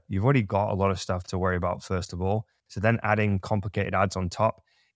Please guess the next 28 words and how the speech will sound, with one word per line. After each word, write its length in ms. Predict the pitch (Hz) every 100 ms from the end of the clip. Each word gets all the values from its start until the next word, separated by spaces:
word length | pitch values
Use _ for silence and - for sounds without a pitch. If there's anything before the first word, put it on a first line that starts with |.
| -
is 120 | 104
probably 340 | - 104 107
gonna 220 | 101 98 92
create 320 | - 92 -
too 240 | - 104
much 220 | 92 -
complexity. 640 | - 85 92 - - 92 82
So 260 | 101 90 - _ _ _ _
if 120 | 110 104
you 60 |
take 280 | 113 123 -
anything 440 | 104 110 104 113 98
away 220 | 92 98
from 220 | 92 92
this, 340 | 92 113 120 -
if 120 | 110 98
you've 160 | 98
got 260 | 117 110 - _ _ _ _ _ _ -
very 380 | 101 107 117 123
little 320 | 113 101 104
clients 440 | - 98 101 95
or 80 | 92
no 260 | 87 90 101
clients 400 | - 98 98 95
at 160 | 90
all 140 | 92 90
right 200 | 87 -
now, 340 | 90 101 127